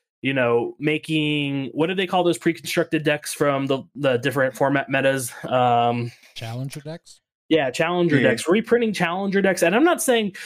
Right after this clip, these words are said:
Speaker 1: drop a play set of Sheoldreds in Challenger deck, but, you know, putting one in there, maybe a Wandering Emperor, maybe even getting crazy, putting two in, like, something like that would just, I think, help the format in a huge way altogether,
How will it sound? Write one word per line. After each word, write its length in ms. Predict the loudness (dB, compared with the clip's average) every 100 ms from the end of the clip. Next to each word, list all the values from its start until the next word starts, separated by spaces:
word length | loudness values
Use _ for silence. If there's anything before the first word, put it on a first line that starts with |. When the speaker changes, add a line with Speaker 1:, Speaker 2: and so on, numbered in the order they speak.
| -14 -2
Speaker 1:
drop 240 | 0 0
a 40 | -4
play 260 | 0 0
set 220 | 2 0 -2
of 60 |
Sheoldreds 480 | 0 2 2 0 0
in 180 | -2 -2
Challenger 540 | 0 0 0 0 0
deck, 320 | 0 0 -4 -14 -16 -2
but, 240 | 0 2
you 100 | 2
know, 140 | 2 2
putting 280 | 2 0 0
one 200 | 2 4
in 120 | 4
there, 460 | 2 2 2 0 -6 -2
maybe 200 | 2 4
a 60 | 2
Wandering 420 | 2 2 2 0
Emperor, 260 | 2 2
maybe 180 | 4 4
even 280 | 4 2 0
getting 240 | 2 2
crazy, 340 | 2 0 0 0
putting 240 | 0 -2
two 280 | 0 2 2
in, 240 | 4 2 0 -6 -6
like, 180 | -6 -4
something 260 | -4 -2
like 180 | 0 0
that 220 | -2 -2 -2
would 100 | 0
just, 240 | -2 -2 -14 _ _ -16 -6
I 140 | -6
think, 240 | -4 -6 -4
help 260 | -6 -6 _ _ -6
the 80 |
format 640 | 0 2 2 0 -2 -4 -10 _ -4
in 120 | -2
a 100 | 0
huge 400 | -2 2 2 2
way 500 | 0 0 0 -4 -10 _ -2
altogether, 540 | 0 0 0 0 -2